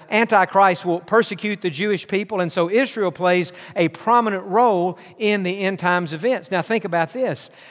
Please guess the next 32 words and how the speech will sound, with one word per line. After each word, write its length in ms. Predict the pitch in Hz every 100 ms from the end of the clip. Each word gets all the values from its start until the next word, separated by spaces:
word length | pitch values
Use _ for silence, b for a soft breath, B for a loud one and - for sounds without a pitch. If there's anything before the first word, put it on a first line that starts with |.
| B
They 240 | 139 202 269
couldn't 400 | - 247 220 175
play 380 | - 220 220 185
a 40 | 165
prominent 500 | - 214 208 180 165
role 320 | 175 214 185
in 100 | 165
end 200 | 202 190
times 340 | 185 175 147
events 580 | 143 151 269 214 180 - B B
if 200 | 196 185
they 140 | 196
didn't 320 | 175 180 190 175
exist. 840 | 170 156 214 262 117 - - - B B B
And 200 | 190 190
so 260 | - 247 285
the 140 | 269
fact 400 | - 220 214 202
that 160 | 185 180
this 180 | 180
nation 400 | 185 208 233 196
has 240 | 156 175 151
been 260 | 190 185
reborn, 760 | 165 165 135 196 277 170 143 156 151 B B B
uh, 180 | 170 175
says 400 | - 226 247 -
to 180 | 180 156
us 460 | 147 156 156 - b b -
that 240 | 160 165
we 300 | 156 185 226
are 180 | 196 165
living 560 | 165 214 202 156 156